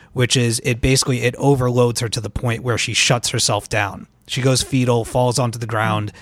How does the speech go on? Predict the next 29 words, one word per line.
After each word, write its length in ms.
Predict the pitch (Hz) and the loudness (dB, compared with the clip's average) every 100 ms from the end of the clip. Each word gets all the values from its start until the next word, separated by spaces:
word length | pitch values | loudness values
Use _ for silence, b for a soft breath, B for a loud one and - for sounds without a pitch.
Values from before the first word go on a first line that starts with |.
| B B B B _ | B B B B _
and 460 | 131 123 117 113 113 | 4 4 4 0 -2
it's 260 | 131 120 - | 0 0 0
now 260 | 131 123 123 | 2 4 2
a 40 | |
question 400 | - 127 - 123 | 2 2 2 -2
of, 460 | 117 113 107 110 - _ _ _ _ _ _ _ - | 0 0 0 -6 -14 _ _ _ _ _ _ _ 0
does 220 | 135 127 | 2 4
she 180 | - 135 | 4 2
ever 180 | 127 123 | 0 -2
come 220 | 127 113 | 0 2
out 180 | 113 117 | 2 2
of 120 | 113 | 2
it? 200 | 120 - b b b _ | 0 -2 b b b _
When 320 | 127 123 131 | 0 4 4
she 160 | 131 143 | 2 0
comes 320 | 143 135 127 - | 0 0 0 0
out 180 | 123 123 | 0 0
of 100 | 120 | -2
it, 100 | 117 | -2
if 160 | 120 | -2
she 180 | - 131 | -2 -2
does, 400 | 117 110 117 113 B B B B | 0 0 -2 -6 B B B B
will 300 | - 120 139 | -4 2 4
she 120 | 127 123 | 4 0
remember 440 | 113 120 131 131 | 0 2 4 4
anything? 440 | 131 - 131 123 | 2 0 0 0
Will 120 | 113 107 | -2 -2
she 180 | 123 | -2
be 480 | 113 120 117 117 123 | -2 -2 -2 -2 -6